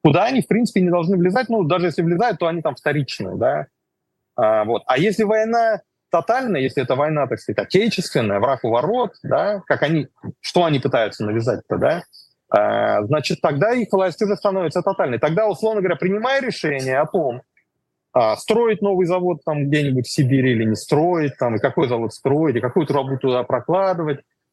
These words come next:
главные соображения — это уже не экономические соображения, а соображения безопасности.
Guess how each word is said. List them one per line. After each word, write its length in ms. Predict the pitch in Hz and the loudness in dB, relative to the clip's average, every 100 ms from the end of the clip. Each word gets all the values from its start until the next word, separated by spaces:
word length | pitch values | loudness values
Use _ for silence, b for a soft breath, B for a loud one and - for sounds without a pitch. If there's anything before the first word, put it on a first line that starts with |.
| - | -4
главные 560 | 127 156 175 190 233 233 | 2 2 2 0 0 -2
соображения — 540 | 214 196 196 190 165 | -2 0 0 0 -2
это 120 | 139 131 | -2 -2
уже 100 | 143 | 0
не 140 | 139 | -2
экономические 500 | 131 127 143 180 208 | 0 0 -2 -2 -2
соображения, 420 | 175 156 147 123 | 0 0 0 -2
а 60 | 101 | -2
соображения 440 | 104 107 120 147 | -2 0 0 0
безопасности. 800 | 120 110 - 120 - - - | 0 0 0 -2 -4 -14 -12